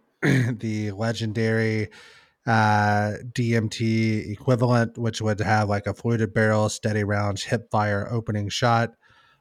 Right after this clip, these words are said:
Unfortunately, I have not got anything. I don't think I have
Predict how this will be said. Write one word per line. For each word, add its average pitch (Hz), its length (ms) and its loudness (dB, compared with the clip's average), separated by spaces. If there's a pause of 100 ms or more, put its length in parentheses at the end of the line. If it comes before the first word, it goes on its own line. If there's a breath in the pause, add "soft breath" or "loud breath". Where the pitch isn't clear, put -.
(140 soft breath)
Unfortunately, 135 800 4
I 113 140 4
have 110 280 4
not 110 220 0
got 107 360 -2
anything. 110 720 -2 (100)
I 139 80 0
don't 135 200 4
think 120 180 0
I 110 80 4
have 107 220 2